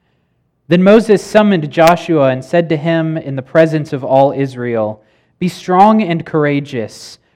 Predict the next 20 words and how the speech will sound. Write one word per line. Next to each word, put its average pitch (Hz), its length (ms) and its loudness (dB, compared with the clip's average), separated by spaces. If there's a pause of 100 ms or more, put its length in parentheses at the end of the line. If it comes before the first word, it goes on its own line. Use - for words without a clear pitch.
(120)
for 151 100 -4
you 170 160 0
must 190 300 0
go 180 160 4
with 175 280 2
this 165 220 -4
people 156 380 -6
into 143 180 -10
the 127 140 -2
land 135 340 -4
that 127 160 -8
the 120 140 -6
Lord 156 420 0
swore 147 560 -6
to 143 140 -12
their 120 160 0
forefathers 117 800 -4
to 113 100 -18
give 107 260 -12
them, 98 340 -16